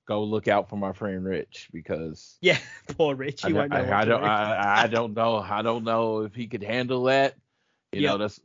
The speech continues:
Speaker 1: that's my boy. I, you know,
Speaker 2: <laughs>
Speaker 1: and, uh, he, he might, he might, he, like, I don't know. I don't know. It's just
Speaker 2: <laughs>
Speaker 1: like, 'cause I'd be like, "Remember all that stuff you were saying about Cody?"
Speaker 2: Yeah. It,
Speaker 1: <laughs>
Speaker 2: it would,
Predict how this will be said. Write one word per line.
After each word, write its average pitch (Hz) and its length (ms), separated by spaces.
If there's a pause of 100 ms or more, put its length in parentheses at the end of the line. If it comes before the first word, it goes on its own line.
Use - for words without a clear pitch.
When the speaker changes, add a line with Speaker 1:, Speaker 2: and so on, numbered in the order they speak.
(220)
Speaker 1:
that's 101 220
my 98 120
boy. 131 680
I, 95 320
you 95 220
know, 92 300
Speaker 2:
<laughs> 90 40
Speaker 1:
and, 90 220
uh, 87 480 (580)
he, 104 300
he 117 160
might, 120 340
he 104 180
might, 117 420
he, 101 100 (160)
like, 98 260 (120)
I 104 120
don't 104 180
know. 113 380
I 101 100
don't 107 200
know. 117 320
It's 165 480
just 185 260
Speaker 2:
<laughs> 208 40
Speaker 1:
like, 113 260 (400)
'cause 104 220
I'd 117 200
be 123 120
like, 117 240 (160)
"Remember 123 320
all 135 140
that 135 160
stuff 139 260
you 143 100
were 131 80
saying 147 320
about 139 240
Cody?" 220 460
Speaker 2:
Yeah. 135 220 (280)
It, 160 140
Speaker 1:
<laughs> 147 380 (340)
Speaker 2:
it 196 200
would, 208 140